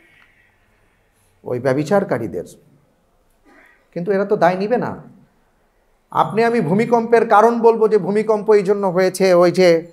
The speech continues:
প্লেট সরে গিয়েছে। কিসের প্লেট সরে গিয়েছে? রাসূল সাল্লাল্লাহু আলাইহি ওয়াসাল্লাম বলেছেন, একটা সমাজে তখন ভূমিকম্প হয়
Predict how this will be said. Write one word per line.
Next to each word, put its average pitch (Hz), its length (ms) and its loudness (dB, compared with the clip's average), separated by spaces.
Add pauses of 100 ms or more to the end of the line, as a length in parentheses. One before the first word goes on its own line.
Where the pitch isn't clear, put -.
(120)
প্লেট 208 300 4
সরে 185 280 -2
গিয়েছে। 151 340 -8
কিসের 294 360 0
প্লেট 262 220 -2
সরে 208 220 -6
গিয়েছে? 165 420 -14 (260)
রাসূল 214 300 0
সাল্লাল্লাহু 240 480 0
আলাইহি 220 220 0
ওয়াসাল্লাম 208 400 -6
বলেছেন, 185 440 -6 (300)
একটা 175 360 -2
সমাজে 214 460 0
তখন 208 400 -2
ভূমিকম্প 240 460 -2
হয় 170 340 -2